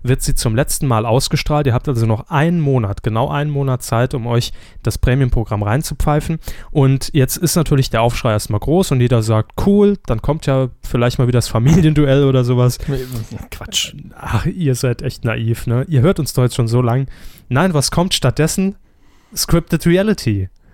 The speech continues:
Speaker 2: Ich hab auch noch nie von der Sendung gehört.
Speaker 1: Die Trovatos.
Speaker 2: Die Detektive decken auf.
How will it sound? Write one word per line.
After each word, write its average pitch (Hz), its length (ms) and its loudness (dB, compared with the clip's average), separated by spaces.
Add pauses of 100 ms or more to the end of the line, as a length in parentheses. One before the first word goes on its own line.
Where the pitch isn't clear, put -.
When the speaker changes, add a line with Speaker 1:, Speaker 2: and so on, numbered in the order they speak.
(140)
Speaker 2:
Ich 165 120 -10
hab 135 120 -2
auch 117 60 2
noch 117 120 6
nie 143 160 6
von 147 160 2
der 127 120 4
Sendung 127 320 4
gehört. 113 360 2 (720)
Speaker 1:
Die 202 200 4
Trovatos. 143 1080 0 (680)
Speaker 2:
Die 127 120 -4
Detektive 170 800 -6
decken 143 380 -2
auf. 123 500 -4